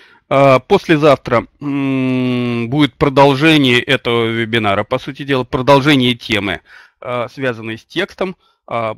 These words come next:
будет называться вебинар «Работаем с новыми формами и структурами текста». А, вот, так что, кто сюда пришел, э, м, самое время щас зарегистрироваться на второй вебинар, чтобы,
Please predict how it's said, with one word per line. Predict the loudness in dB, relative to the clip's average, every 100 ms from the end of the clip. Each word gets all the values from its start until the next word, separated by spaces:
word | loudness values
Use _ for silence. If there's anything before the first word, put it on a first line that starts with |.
| _
будет | -18 -10 -8 -6
называться | -8 -6 -4 -4 -4 -10
вебинар | -10 -8 -6 -4 -2
«Работаем | -4 -4 -6 -6 -8
с | -8
новыми | -8 -6 -6 -8
формами | -10 -8 -6 -6 -6
и |
структурами | -10 -18 -14 -10 -8 -8 -8
текста». | -8 -10 -10 -18 _ _ _ _ -20 _ _ _ _ _
А, | -14 -12 -10 -10
вот, | -12 -14 -10
так | -10 -8
что, | -12
кто | -8 -6 -6
сюда | -4 -4
пришел, | -4 -8 -8 -4 -4 -6 -12
э, |
м, | -14 -12 -10 -8 -6 -2 0 2 2 0 -4 -8 -10 -10 -10 -12 -14 -18 -20 _
самое | 2 4 4 2
время | 2 2 2
щас | 0 -4 -8 -20 _
зарегистрироваться | -12 -6 -4 -6 -6 -4 -2 -2 -4
на | -6 -2
второй | 0 0 0
вебинар, | -4 -2 0 0
чтобы, | -2 -6 -4 -2